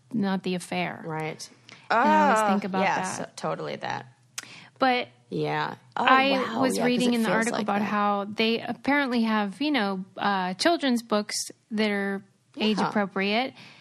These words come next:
Speaker 1: that you can then read to your, uh, adopted child. And then it's just
Speaker 2: Yes.
Speaker 1: sort of like, "Here's the day we picked you up, and it was so special, and your sibling gave you a kiss." And,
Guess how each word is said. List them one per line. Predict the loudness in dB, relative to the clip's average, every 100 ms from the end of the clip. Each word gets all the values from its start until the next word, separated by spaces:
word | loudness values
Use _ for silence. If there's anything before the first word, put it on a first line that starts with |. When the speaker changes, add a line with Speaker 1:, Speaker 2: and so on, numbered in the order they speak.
| -20 -20 _ _ _ -2
Speaker 1:
that | 0 0
you | 2 0
can | 2 2
then | 2 2 0
read | -2 -2 -2
to | -2 -2
your, | 0 0 -2 -6 -12 _ _ _ -10 -4
uh, | -2 -2 -6 -6
adopted | -4 -4 -4 -4 -4
child. | -2 0 0 0 0 -2 -6 -20 -20 -4
And | 0 2
then | 2
it's | -2 -4 -2
just | -2
Speaker 2:
Yes. | 0
Speaker 1:
sort | 0
of | 0
like, | 0
"Here's | 0 -2 0
the | 0
day | 0 0
we | 0
picked | -2 -4 -4 -2
you | 2
up, | 4 4 2 0 -6 -2
and | 0 2
it | 0
was | -2 -4
so | -4
special, | -2 -2 0 0 0 0
and | 2 2
your | 2 0 -2 -4
sibling | -2 0 0 0
gave | 0 -2
you | -2
a | -4
kiss." | 0 2 2 0 -2
And, | -2 0 -2